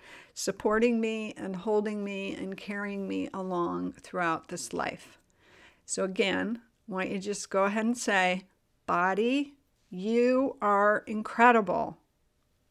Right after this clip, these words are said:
And that is the truth. Okay, now that we've done that, so when we are on a journey of awakening, of healing, of transformation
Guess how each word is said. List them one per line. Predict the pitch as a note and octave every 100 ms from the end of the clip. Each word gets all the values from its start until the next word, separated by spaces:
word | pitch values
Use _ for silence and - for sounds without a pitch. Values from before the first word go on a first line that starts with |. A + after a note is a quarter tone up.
| _ _ _ _ _ -
And | F#3 F#3+
that | G3 F#3+
is | G#3+ F#3+ F#3
the | -
truth. | - - F3 D#3 - - _ _ _ _ _ _ _ A#3+
Okay, | A#3 - G#3 - - G#3+
now | G3+ A3+
that | A#3
we've | A3+ G3
done | G#3 G3+
that, | G3+ G3 G3 A#3+ - - - - _
so | - - - A3+ A3+ A3 - _ _ _ _ _ _ _ _ _ _ _
when | G3 A3+ B3 C#4+ D4+ D#4 -
we | B3+ C4
are | C4
on | A3 G#3+ G#3+
a | -
journey | F3 G3 G#3 G#3 G#3+ G#3+
of | F3+
awakening, | F#3+ F3 F#3 F#3+ F#3+ A3+ A3+ A3+ A#3 A#3 A#3+ A#3 _ _ _ - - -
of | F#3+ F3+
healing, | - G3 G3 G3+ G#3+ A3 A3 A3 A#3 A#3 _ _ _ -
of | F#3
transformation | - G3 F#3 G3+ - F#3+ F3+ F3+ F#3 G3 - A3+ A3 A3 A3+